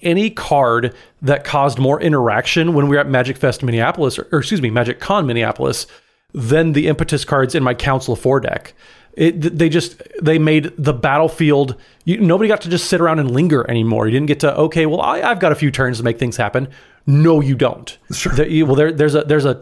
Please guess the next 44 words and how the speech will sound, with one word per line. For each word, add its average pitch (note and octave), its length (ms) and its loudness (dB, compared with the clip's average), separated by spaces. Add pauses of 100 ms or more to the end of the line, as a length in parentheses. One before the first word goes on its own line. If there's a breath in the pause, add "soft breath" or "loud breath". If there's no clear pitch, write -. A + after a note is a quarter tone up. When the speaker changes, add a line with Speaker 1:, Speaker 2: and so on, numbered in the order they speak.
(100)
Speaker 1:
twelve G#3+ 320 2
twelve B2 460 0 (300 loud breath)
that C3+ 120 -2
suddenly D3+ 400 2
is B2+ 100 2
just C3+ 200 -4
gonna C3+ 160 0
start C3 220 0
attacking C3 580 -4
haphazardly. B2+ 840 -2 (460 loud breath)
I D#3+ 160 2
love F3 220 2
what F#3+ 80 0
they E3 80 0
do C#3 120 0
to D3 120 -4
the B2+ 80 0
game. A#2+ 220 -2
So, D#3+ 160 0
uh, - 280 -4
they're D3+ 140 0
not G#3 180 0
the A3+ 60 0
most G3+ 200 0
powerful. C3+ 360 -2
I, B2+ 100 2
I D3 160 0
agree C#3+ 200 2
with C3+ 120 0
you, D3 80 2
Dana, A2+ 260 0
but C3 420 -2 (420 soft breath)
I D3 100 2
also G#3 200 0
don't F#3 220 0
think F3+ 160 -2
that - 100 -14
they're C#3+ 160 2
near G3 460 2
as D3+ 220 2
bad D3 240 0
as C3 120 0
you C3+ 100 2
maybe C3+ 520 2